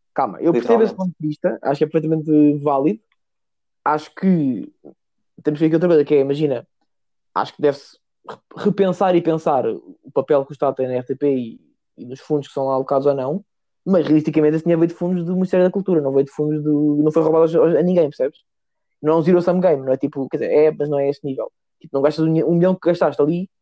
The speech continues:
Speaker 1: Se não gastaste ali, você, tipo, gasta daqui a um ano num filme qualquer que ninguém ia ver. Tipo, é indiferente.
Speaker 2: Ah,
Speaker 1: Tu dizes,
Speaker 2: sim,
Speaker 1: não
Speaker 2: sim, sim, sim, sim.
Speaker 1: É um problema ao nível do orçamento de Estado, não é um problema, tipo, de agora gastarmos um milhão e temos, tipo, ultraje.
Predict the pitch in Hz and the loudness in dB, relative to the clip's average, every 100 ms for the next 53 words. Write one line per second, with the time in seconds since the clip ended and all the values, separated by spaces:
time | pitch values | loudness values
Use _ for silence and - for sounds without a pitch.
0 | _ _ 180 196 202 208 220 226 208 185 | _ _ 0 0 2 2 2 2 -2 -4
1 | 180 202 202 214 208 196 202 208 208 208 | -2 -2 0 -4 -2 0 2 2 0 0
2 | 202 196 208 202 202 202 196 196 170 165 | 0 0 2 2 2 2 2 2 2 0
3 | - _ _ _ _ - 240 277 269 - | -4 _ _ _ _ -8 0 2 4 2
4 | - - - 220 226 147 - 143 127 - | 0 -2 0 2 4 4 2 -2 -6 -8
5 | 107 104 - - _ _ - 247 233 233 | -8 -6 -8 -8 _ _ 0 0 2 0
6 | 220 240 254 - 208 226 226 226 226 220 | 4 4 2 2 2 4 4 2 0 -2
7 | - 220 170 143 147 156 170 170 175 175 | -2 0 0 2 0 0 0 2 2 2
8 | 170 160 170 175 190 185 190 196 196 185 | -2 2 2 4 2 2 2 2 0 -4
9 | 185 185 190 196 170 | -6 -6 -2 0 -2